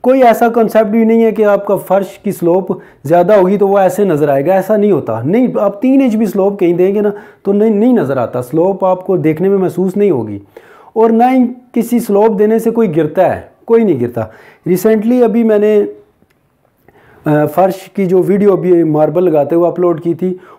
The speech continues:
उसके सहन में मैंने ढाई इंच स्लोप दी है और बिल्कुल स्लोप से बिल्कुल नहीं पता चलता कि वहाँ पे स्लोप दी हुई है और ना ही कोई गिरा है वहाँ से और ना ही इस तरह स्लोप से कोई गिरता है। कहने का मकसद ये है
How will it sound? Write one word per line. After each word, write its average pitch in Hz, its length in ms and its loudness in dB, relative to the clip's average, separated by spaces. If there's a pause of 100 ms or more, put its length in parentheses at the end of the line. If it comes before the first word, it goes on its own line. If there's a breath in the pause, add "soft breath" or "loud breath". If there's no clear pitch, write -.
उसके 220 300 -2
सहन 220 300 0
में 226 100 2
मैंने 214 240 2
ढाई 160 320 0
इंच 226 120 0
स्लोप 139 300 0
दी 117 200 -4
है 110 160 -6 (280 loud breath)
और 180 140 0
बिल्कुल 247 400 0
स्लोप 190 320 0
से 196 180 -2 (260)
बिल्कुल 240 340 0
नहीं 254 100 2
पता 196 240 0
चलता 175 320 -2
कि 165 100 -2
वहाँ 139 160 0
पे 160 140 -4
स्लोप 156 300 0
दी 165 140 -4
हुई 180 180 0
है 175 120 0
और 175 180 0
ना 170 120 0
ही 196 180 0
कोई 180 200 0
गिरा 151 240 2
है 170 80 2
वहाँ 110 200 -4
से 104 180 -12 (420 soft breath)
और 190 120 -2
ना 208 100 2
ही 240 100 2
इस 233 120 -2
तरह 220 140 0
स्लोप 185 280 -2
से 202 120 -2
कोई 202 180 -2
गिरता 139 320 -2
है। 110 180 -6 (1000 soft breath)
कहने 262 260 0
का 240 120 0
मकसद 208 400 0
ये 226 180 0
है 208 280 -2